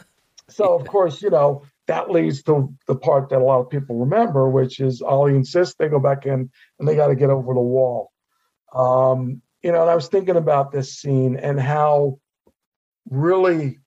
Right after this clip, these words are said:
Speaker 2: with comedy, comedy films, they're gonna hit everybody differently.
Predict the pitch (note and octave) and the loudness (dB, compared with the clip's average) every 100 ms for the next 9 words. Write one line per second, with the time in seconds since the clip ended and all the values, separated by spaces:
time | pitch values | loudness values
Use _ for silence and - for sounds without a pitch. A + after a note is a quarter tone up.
0 | - D3 C#3 - D#3+ D#3+ D#3 C#3+ C3+ B2 | -6 -4 -4 -2 0 0 0 -2 -2 -4
1 | C3+ _ C#3 C#3+ C#3 C3 - D3+ D3 C3 | -12 _ -6 -2 -2 -4 -4 -2 0 0
2 | B2 A#2 - _ _ _ _ _ _ _ | -2 -8 -20 _ _ _ _ _ _ _
3 | _ _ - D#3+ E3+ E3+ C3+ E3+ D3+ C#3 | _ _ -4 0 2 2 2 2 2 0
4 | C#3 C3+ C3 A#2+ C3+ C3 A2+ G2 - C3+ | 0 0 0 0 -2 -2 -10 -10 -14 -18